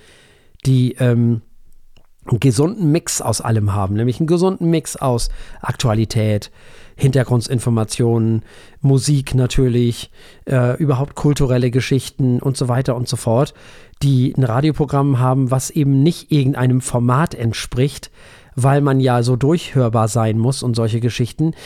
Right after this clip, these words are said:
Ich glaube, damit wirst du niemand mehr hinterm Ofen vorlocken. Also das, äh, kann ich mir nicht vorstellen. Ich glaube, die Zeiten sind wirklich vorbei. Davon sind mittlerweile mehr oder weniger alle genervt,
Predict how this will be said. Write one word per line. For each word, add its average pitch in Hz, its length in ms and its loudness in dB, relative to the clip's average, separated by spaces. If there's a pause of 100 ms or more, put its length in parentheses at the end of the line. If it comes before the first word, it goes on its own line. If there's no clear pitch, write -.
(160)
Ich - 180 -4
glaube, 139 300 2
damit 160 440 0
wirst 170 240 0
du 160 60 2
niemand 147 340 2
mehr 131 100 2
hinterm 123 300 2
Ofen 117 280 -2
vorlocken. 107 680 -2 (480)
Also 127 220 0
das, 143 320 -4
äh, - 260 -6
kann 139 220 -2
ich - 160 -6
mir 131 160 0
nicht 131 240 0
vorstellen. 110 560 -2
Ich 110 80 -6
glaube, 113 280 -4
die 202 160 2
Zeiten 170 320 -2
sind 131 220 2
wirklich 127 300 -2
vorbei. 117 420 0 (320)
Davon 147 260 0
sind 165 160 0
mittlerweile 135 460 2
mehr 139 200 4
oder 127 180 2
weniger 123 320 0
alle 135 160 2
genervt, 104 520 -2